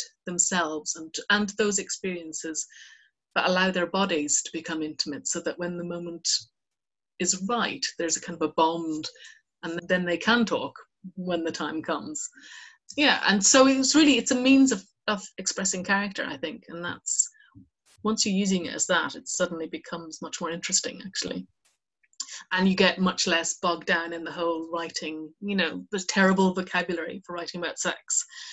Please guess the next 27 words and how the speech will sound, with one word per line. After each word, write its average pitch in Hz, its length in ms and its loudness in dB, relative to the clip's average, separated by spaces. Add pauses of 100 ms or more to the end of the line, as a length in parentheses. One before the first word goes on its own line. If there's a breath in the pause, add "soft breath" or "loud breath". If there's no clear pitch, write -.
(300 loud breath)
because - 220 -4
it's 170 160 0
just - 260 4
so 170 200 2
badly 160 340 -2
written 160 240 -8
about 156 300 -6
generally, 185 760 4 (200)
because 175 340 -2
it 160 120 -2
wasn't 180 240 0
supposed - 280 -2
to 214 80 0
be 196 60 2
written 208 200 2
about. 196 360 6
So 196 100 6
it 196 120 4
didn't 269 240 4
really 220 220 4
develop 190 460 4
that 180 200 0
language 185 600 0 (100)
for 185 100 -6
writing 185 360 0
about 160 260 -4
sex. - 520 -2